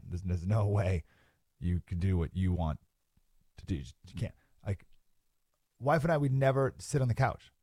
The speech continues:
And this weekend, <laughs> this is a perfect example. This weekend, wife and I, we sat on the couch.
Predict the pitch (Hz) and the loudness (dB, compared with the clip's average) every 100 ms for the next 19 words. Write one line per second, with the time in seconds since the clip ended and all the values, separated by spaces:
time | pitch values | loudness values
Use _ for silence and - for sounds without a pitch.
0 | _ _ _ _ _ _ _ _ _ _ | _ _ _ _ _ _ _ _ _ _
1 | - 127 117 139 170 - 131 117 - - | -2 2 4 6 6 6 2 2 0 0
2 | - - 143 127 120 - - - 120 160 | 0 2 2 4 2 0 -8 -4 2 4
3 | 165 151 127 - _ _ _ - 143 131 | 4 4 2 -2 _ _ _ 2 2 4
4 | 135 127 - - 139 147 - 123 117 117 | 2 0 0 0 4 4 4 2 2 2
5 | 98 - - | 0 -2 -16